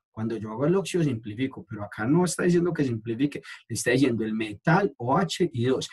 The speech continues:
Entonces, el hidróxido de magnesio, ¿cómo sería? Magnesio, O H, dos. El cromo tiene muchos. Entonces, cada uno de los óxidos del cromo me puede formar un hidróxido, C R O H dos,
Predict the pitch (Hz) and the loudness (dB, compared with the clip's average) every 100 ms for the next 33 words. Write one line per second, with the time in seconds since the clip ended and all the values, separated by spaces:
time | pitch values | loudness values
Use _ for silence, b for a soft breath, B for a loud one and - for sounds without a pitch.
0 | B _ 147 165 - - 143 139 139 - | B _ 6 6 2 2 2 4 2 4
1 | 180 160 139 131 135 160 165 151 143 131 | 6 6 6 4 4 2 4 4 4 0
2 | 92 101 101 107 131 196 214 202 196 - | -4 -10 -8 -2 0 0 0 -2 -4 -6
3 | 110 175 165 - 185 _ 110 139 147 - | -4 -2 -2 -4 -4 _ 0 2 2 0
4 | - _ _ _ _ _ _ b 151 151 | -8 _ _ _ _ _ _ b 2 4
5 | 190 170 185 180 202 202 233 160 - 95 | 6 6 6 6 4 4 6 4 2 -8
6 | - _ _ _ 101 117 - 170 180 202 | -14 _ _ _ -8 -6 -2 0 2 2
7 | 196 196 190 190 190 190 190 160 - b | 2 0 0 -2 -2 -2 0 0 -4 b
8 | b - 160 160 208 180 196 156 156 185 | b 0 0 4 4 4 2 4 4 4
9 | 139 101 101 107 110 104 107 131 151 196 | 2 0 -10 -6 -6 -6 -6 0 2 2
10 | - 95 92 - 95 95 98 117 160 190 | 0 -8 -8 -8 -8 -8 -2 2 4 2
11 | - 110 101 90 - - 135 143 - | 0 -6 -6 -8 -8 0 0 0 -6